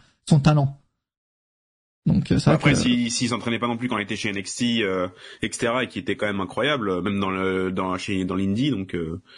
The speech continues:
Speaker 2: s'il était toujours, si, si jamais vraiment entraîné et qu'il était au-,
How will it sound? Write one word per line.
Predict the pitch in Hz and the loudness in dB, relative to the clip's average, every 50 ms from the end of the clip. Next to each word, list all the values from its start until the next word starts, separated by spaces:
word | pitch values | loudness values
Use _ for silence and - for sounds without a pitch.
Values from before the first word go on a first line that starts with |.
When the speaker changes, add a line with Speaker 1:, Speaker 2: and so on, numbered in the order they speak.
| - - _ _ _ _ _ _ _ _ | -20 -20 _ _ _ _ _ _ _ _
Speaker 2:
s'il | - - 107 98 | -6 -6 -4 -4
était | 101 98 | -4 -4
toujours, | 117 107 107 101 | -2 -2 -2 -2
si, | - - 110 104 | -2 -2 -2 -2
si | - - 117 107 | -2 -2 -2 -2
jamais | 101 113 110 113 107 | 0 -2 -2 -2 -2
vraiment | 98 104 95 90 104 104 101 98 101 | -4 -6 -6 -4 -4 -4 -4 -4 -4
entraîné | 98 - 107 107 123 123 | -6 -4 -4 -2 -2 -2
et | 98 | -2
qu'il | 98 95 | -4 -6
était | 90 - 98 | -4 -2 -2
au-, | 95 | -2